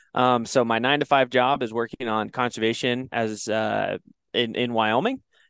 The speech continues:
And then, uh, as a side project, I run a, a business called Hunt West, where I'm helping people find hunts and go have better hunts when they get there. Um, so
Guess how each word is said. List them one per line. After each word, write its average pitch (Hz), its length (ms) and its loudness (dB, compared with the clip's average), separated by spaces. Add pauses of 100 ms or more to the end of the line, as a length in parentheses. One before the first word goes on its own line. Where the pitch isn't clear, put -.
(120)
And 143 160 4
then, 147 500 4
uh, 117 380 6 (120)
as 117 160 0
a 113 60 -4
side 143 260 2
project, 151 380 2
I 113 280 0 (500)
run 127 180 -2
a, 110 260 2
a 107 340 -2 (420)
business 123 280 0
called 110 220 0
Hunt 131 220 -2
West, 123 260 2
where 117 100 -4
I'm 107 80 -8
helping 117 220 -2
people 113 240 -6
find 117 300 -2
hunts 117 340 -4
and 107 260 -4 (140)
go 117 140 0
have 110 240 -2
better 110 180 0
hunts 117 220 -4
when 110 100 -6
they 107 80 -8
get 127 160 0
there. 226 180 2 (560)
Um, 120 560 4
so 131 640 6